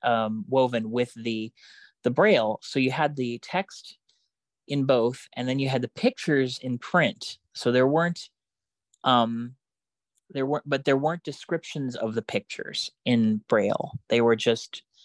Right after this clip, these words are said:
they were just there for the sight enabled. Um, and, uh, I found, you know, sometimes my kiddos would look at it and go, "Oh, well, there, there's a picture of so-and-so, and, and,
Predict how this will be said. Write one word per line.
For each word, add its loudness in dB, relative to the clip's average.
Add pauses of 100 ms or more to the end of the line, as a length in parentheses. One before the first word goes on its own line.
(180)
they 2
were 2
just -6
there 6
for -4
the -10
sight 0
enabled. -2 (680)
Um, 0 (100)
and, -4
uh, 2 (140)
I 0
found, -2 (840)
you -2
know, 4
sometimes -4
my 0
kiddos 4
would -6
look 0
at 0
it -2
and -8
go, -2
"Oh, 2
well, 0
there, 2
there's -2
a -2 (140)
picture -2
of -4
so-and-so, 0
and, -6
and, -4